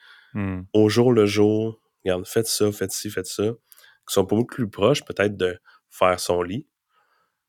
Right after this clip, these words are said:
Speaker 2: Fait que c'est ça qui rend, je trouve que ça rend ça intéressant parce que c'est des choses qui sont beaucoup plus, tu regardes ça puis tu te dis, «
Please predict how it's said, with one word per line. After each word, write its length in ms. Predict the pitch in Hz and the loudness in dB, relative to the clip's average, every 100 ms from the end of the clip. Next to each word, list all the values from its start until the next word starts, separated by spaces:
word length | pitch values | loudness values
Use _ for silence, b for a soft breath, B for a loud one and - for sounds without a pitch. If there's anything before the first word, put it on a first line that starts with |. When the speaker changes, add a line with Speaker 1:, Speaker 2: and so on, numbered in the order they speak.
| _ _ - | _ _ -10
Speaker 2:
Fait 100 | 95 | -8
que 60 | |
c'est 80 | - | -6
ça 100 | 92 | -4
qui 180 | - 95 | -2 0
rend, 160 | 92 107 | 0 0
je 100 | - | -2
trouve 160 | 104 | -2
que 100 | 101 | -2
ça 180 | 90 90 | -2 -2
rend 160 | 92 90 | -4 -4
ça 120 | 95 | -4
intéressant 420 | 90 85 85 107 | -2 -4 -4 -4
parce 160 | 92 - | -4 -6
que 100 | 90 | -8
c'est 200 | - 92 | -6 -8
des 180 | 95 | -6
choses 220 | 90 117 117 | -2 0 -2
qui 80 | |
sont 120 | - 92 | -4 -2
beaucoup 220 | 117 - | -4 -6
plus, 200 | - 123 | -8 -4
tu 80 | - | -2
regardes 260 | 98 95 | 0 0
ça 100 | - | 2
puis 140 | 139 - | -2 -2
tu 60 | |
te 40 | 92 | -6
dis, « 180 | 101 | -6